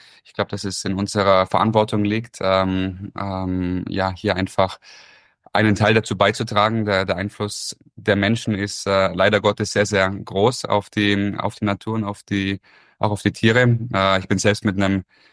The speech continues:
mit einem Schäferhund aufgewachsen, deshalb, ja, sehr großer Hundefreund, ähm, aber ist natürlich übergreifend und, ähm, ja, ist ein Projekt, was ich ganz, ganz toll finde, äh, die sich ja wirklich eigentlich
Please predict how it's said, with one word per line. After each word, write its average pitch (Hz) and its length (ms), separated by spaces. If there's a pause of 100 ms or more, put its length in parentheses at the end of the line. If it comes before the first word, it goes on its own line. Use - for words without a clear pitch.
(300)
mit 110 100
einem 107 80
Schäferhund 120 360
aufgewachsen, 104 600
deshalb, 98 440
ja, 95 240
sehr 98 200
großer 101 260
Hundefreund, 113 680
ähm, 98 540
aber 98 180
ist 101 80
natürlich 98 260
übergreifend 92 720
und, 92 480
ähm, 92 400 (300)
ja, 95 160
ist 85 140
ein 101 80
Projekt, 98 280
was 95 120
ich 98 120
ganz, 107 180
ganz 101 200
toll 110 180
finde, 113 540
äh, 98 380
die 98 120
sich - 400
ja 92 260
wirklich 98 360
eigentlich 98 340